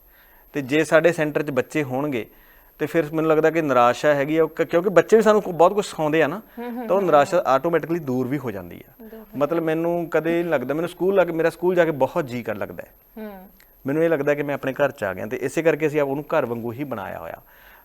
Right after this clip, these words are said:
Speaker 1: ਤੇ ਤੁਸੀਂ ਕਮਾਲ ਮੰਨੋਗੇ ਕਿ ਸਾਡੇ ਬੱਚੇ ਸ਼ੁ-, ਹੁਣ ਇਸ ਟਾਈਮ ਪੇਪਰ ਹੋਣ ਤੋਂ ਬਾਅਦ ਬੱਚੇ ਫ੍ਰੀ ਹੁੰਦੇ ਆ ਸਾਰੇ ਸਕੂਲਾਂ 'ਚ,
Speaker 2: ਹਮ।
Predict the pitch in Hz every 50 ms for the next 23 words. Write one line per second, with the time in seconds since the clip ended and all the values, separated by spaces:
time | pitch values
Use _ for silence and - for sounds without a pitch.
0 | - - 139 131 - 143 135 160 160 156 147 143 139 127 123 120 131 139 143 131
1 | 123 120 123 127 135 135 160 147 - 147 139 131 135 147 156 139 123 131 - -
2 | - 160 165 165 170 - - - _ _ _ _ _ _ _ - - - - -
3 | 156 147 151 156 151 - - 131 139 - - 160 156 160 165 160 147 151 135 127
4 | - - 151 143 135 139 135 135 123 139 135 131 127 135 131 127 120 - 135 123
5 | - - 135 160 156 139 117 95 98 101 - 110 107 110 110 - - 117 120 127
6 | 123 113 110